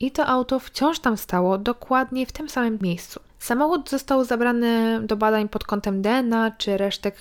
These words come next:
krwi gdzieś w środku auta. Czekając na wyniki badań auta, śledczy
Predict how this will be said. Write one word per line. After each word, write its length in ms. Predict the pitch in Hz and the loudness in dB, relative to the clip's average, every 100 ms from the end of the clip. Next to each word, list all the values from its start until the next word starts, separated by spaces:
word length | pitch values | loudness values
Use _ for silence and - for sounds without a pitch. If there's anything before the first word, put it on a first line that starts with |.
| - | -12
krwi 460 | - - 202 202 202 | -12 -4 -2 -2 -4
gdzieś 440 | 196 196 - - - | -4 -2 -4 -10 -14
w 40 | - | -4
środku 320 | 190 190 196 | -4 -2 -2
auta. 380 | 185 180 - - - - | 0 -2 -6 -12 -14 -18
Czekając 440 | - 226 330 339 - | -6 0 2 0 2
na 100 | 262 | 0
wyniki 360 | 233 240 - | 2 0 -2
badań 380 | 196 202 202 190 | 0 0 0 0
auta, 360 | 180 175 175 220 | 0 -2 0 -2
śledczy 560 | - 240 - - 240 | 0 -4 -2 -2 -2